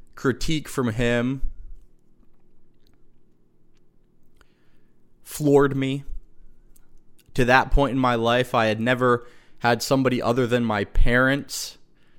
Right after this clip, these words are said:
talk to me so directly and point out a weakness. And he was absolutely right. It was a hard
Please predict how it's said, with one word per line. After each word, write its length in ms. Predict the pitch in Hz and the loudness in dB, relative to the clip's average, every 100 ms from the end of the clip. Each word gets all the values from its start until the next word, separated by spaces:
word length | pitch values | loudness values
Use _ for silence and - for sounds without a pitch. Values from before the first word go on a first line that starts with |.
| - | -8
talk 340 | - 131 131 - | 0 2 2 -2
to 100 | 131 | -2
me 140 | 117 | -2
so 260 | - 135 123 | -2 -2 -2
directly 800 | 113 101 101 - - 139 139 120 | -2 -2 -2 -2 -4 -2 0 0
and 120 | 101 | 2
point 320 | - 117 117 | 2 2 -2
out 160 | 110 101 | -2 -2
a 60 | |
weakness. 760 | 98 104 104 135 127 - - - - - - - - - - - - - - _ _ - - _ - _ - | -4 -6 -6 -4 -4 -6 -12 -16 -20 -20 -20 -20 -20 -20 -20 -20 -20 -20 -20 _ _ -20 -20 _ -20 _ 0
And 160 | 127 | 2
he 120 | 127 143 | 4 2
was 160 | 120 | 4
absolutely 680 | 120 139 - 156 147 117 117 | 4 4 0 -2 0 0 -2
right. 420 | 107 113 123 - - - - - - - - - - | 0 0 0 -4 -14 -20 -20 -20 -20 -20 -20 -18 0
It 60 | |
was 180 | 151 151 | 4 4
a 100 | 135 | 4
hard 500 | - 151 170 170 139 | 2 2 4 2 -2